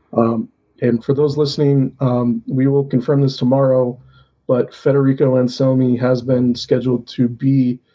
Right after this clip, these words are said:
the referee, according to Paul Tate of America's Rugby News. I know a lot of people don't like that, but it is what it is.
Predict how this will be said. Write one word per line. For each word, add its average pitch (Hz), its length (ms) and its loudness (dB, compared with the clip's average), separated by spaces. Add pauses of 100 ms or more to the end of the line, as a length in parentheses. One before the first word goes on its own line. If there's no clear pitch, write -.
(400)
the 127 180 0
referee, 123 500 0
according 120 400 0
to 120 160 0
Paul 120 300 -2
Tate 120 320 -2
of 117 140 -4
America's 117 440 -2
Rugby 117 260 -4
News. 120 500 -4 (500)
I 113 60 0
know 117 360 2 (160)
a - 80 0
lot - 200 -2
of - 40 -20
people 139 260 0
don't 123 220 0
like 117 220 0
that, 117 320 -2
but 120 200 -2 (300)
it 127 100 0
is 123 200 2
what - 180 0
it - 100 -2
is. - 140 -12